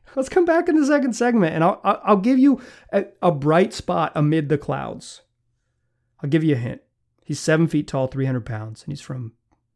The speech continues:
small town in Bosnia. Before we talk about that gentleman, though, let me tell you about Built Bar.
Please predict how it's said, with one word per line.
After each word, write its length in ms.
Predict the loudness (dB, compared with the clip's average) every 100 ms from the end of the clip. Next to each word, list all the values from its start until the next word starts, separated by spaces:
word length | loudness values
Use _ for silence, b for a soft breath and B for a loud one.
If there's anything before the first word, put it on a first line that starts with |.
| _ _ _ _ _ _
small 260 | -6 -4 -4
town 240 | -6 -10
in 60 | -10
Bosnia. 440 | -12 -14 -18 -20 _ _ _ _ _ _ _ _ _ _ _ _ _ _ _ _ _ _ _ -6
Before 240 | 0 2
we 100 | 2
talk 240 | 0 -2
about 220 | -4 -10 -10
that 160 | -12
gentleman, 320 | -10 -8 -10
though, 220 | -12 -14 -20 _ _ _ _ _ _ _ _ _ _ _ _ _ _
let 60 | 0
me 60 |
tell 140 | 4 4
you 40 |
about 200 | 4 2
Built 180 | 0 0
Bar. 280 | -4 -8